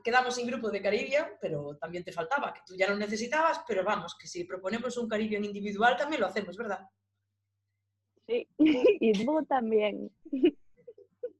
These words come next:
Speaker 1: tú también, exacto. Y si es mixto, mejor.
Speaker 2: <laughs> Exactamente.
Speaker 1: <laughs> Bueno, Laura, a ver, eh, creo que nos tienes que dedicar ahí otra frase esta de "es que soy muy guapa". Esta no la has dicho.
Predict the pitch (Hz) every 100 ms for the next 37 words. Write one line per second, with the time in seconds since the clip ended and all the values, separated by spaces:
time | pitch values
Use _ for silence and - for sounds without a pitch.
0 | _ _ _ _ _ _ _ - - 240
1 | - 202 165 - - 185 - _ _ -
2 | - 214 240 240 285 277 294 269 226 175
3 | - - _ _ _ _ _ _ _ _
4 | _ _ 320 453 480 320 302 311 359 330
5 | 240 208 202 - 370 - 403 - - -
6 | - - - - - 302 - 254 220 -
7 | - - - - 311 302 - - - 208
8 | - 277 269 285 392 - 403 202 262 233
9 | 226 220 220 214 208 202 - 220 - 320
10 | 349 247 247 226 202 196 202 196 196 196
11 | 196 185 190 190 190 190 175 175 - 180
12 | 170 160 160 165 170 147 - - 208 190
13 | 170 175 175 -